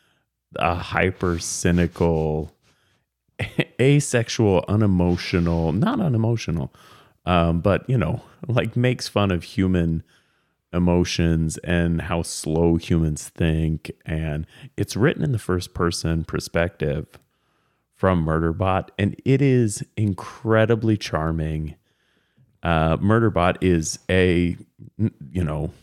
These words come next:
incredibly capable 'cause it's this sec unit that's got a disabled regulator and so is able to do things that it shouldn't be able to do.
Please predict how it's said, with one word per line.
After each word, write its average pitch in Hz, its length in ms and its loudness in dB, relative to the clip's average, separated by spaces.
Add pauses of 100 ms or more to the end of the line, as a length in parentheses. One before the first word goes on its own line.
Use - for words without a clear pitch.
(440)
incredibly 90 540 0
capable 73 480 -6
'cause 80 220 -4
it's 82 220 -8
this - 460 -4
sec - 680 -6 (960)
unit 82 680 0 (140)
that's - 220 -6
got 85 420 0
a 80 440 -2 (500)
disabled 85 600 -4
regulator 76 1000 -4
and 80 420 -4 (300)
so 101 180 2
is 90 120 2
able 101 300 0
to 90 120 2
do 95 340 2
things 80 480 -2
that 80 160 -6
it - 100 -6
shouldn't 82 300 -2
be 80 120 -2
able 76 180 -6
to - 140 -12
do. 82 560 -4